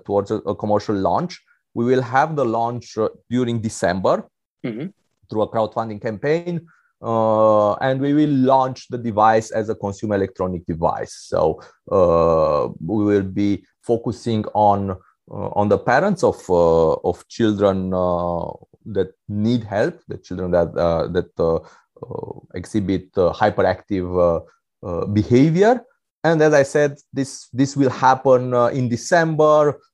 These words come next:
Speaker 1: Uh, so early next year, we'll start working towards manufacturer preparation,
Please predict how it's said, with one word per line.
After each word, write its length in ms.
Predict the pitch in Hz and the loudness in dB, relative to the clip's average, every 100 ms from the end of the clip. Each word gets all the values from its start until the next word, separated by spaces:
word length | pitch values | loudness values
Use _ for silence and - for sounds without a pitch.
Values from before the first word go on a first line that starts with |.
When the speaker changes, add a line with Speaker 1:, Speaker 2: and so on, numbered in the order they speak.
| _ - | _ -8
Speaker 1:
Uh, 260 | 123 - | -6 -6
so 460 | - - 131 127 123 135 | -12 -2 4 4 4 4
early 180 | 131 135 | 2 0
next 380 | 127 123 - - | -4 -4 -8 -4
year, 160 | 131 117 | 0 0
we'll 220 | 113 117 | -2 -4
start 600 | - - 123 117 117 - | -8 0 6 6 6 0
working 480 | 110 110 120 113 104 | -2 -2 -2 -8 -6
towards 300 | 104 110 113 | -2 -2 -2
manufacturer 520 | 110 104 104 - 110 | -6 -2 -2 0 -2
preparation, 800 | 110 104 113 113 110 - 110 107 | 0 0 2 0 -2 -6 -6 -6